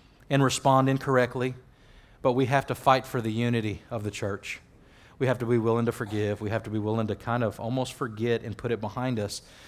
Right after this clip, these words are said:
Do you realize that all of the past hurts of your church life can affect your life, church life now?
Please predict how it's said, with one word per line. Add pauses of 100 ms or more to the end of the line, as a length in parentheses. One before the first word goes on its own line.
(120)
Do
you
realize
that
all
of
the
past
hurts
of
your
church
life
can
affect
your
life,
church
life
now?